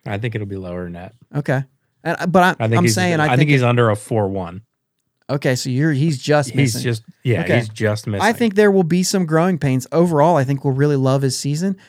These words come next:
Speaker 2: but I think he'll be, you know, somewhere between four ten and four twenty.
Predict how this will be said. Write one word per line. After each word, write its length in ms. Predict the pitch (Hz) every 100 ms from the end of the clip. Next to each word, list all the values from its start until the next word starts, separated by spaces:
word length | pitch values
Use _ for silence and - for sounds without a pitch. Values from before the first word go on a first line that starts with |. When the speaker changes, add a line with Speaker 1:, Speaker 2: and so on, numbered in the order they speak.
| _
Speaker 2:
but 100 | 143
I 60 | 139
think 220 | 139 139
he'll 140 | 147 135
be, 420 | 135 131 127 165 _
you 100 | 143
know, 220 | 120 117 - -
somewhere 400 | - 160 156 151
between 400 | 143 143 135 131
four 220 | 147 135
ten 200 | 131 123
and 100 | 117
four 140 | 117
twenty. 380 | 113 110 - -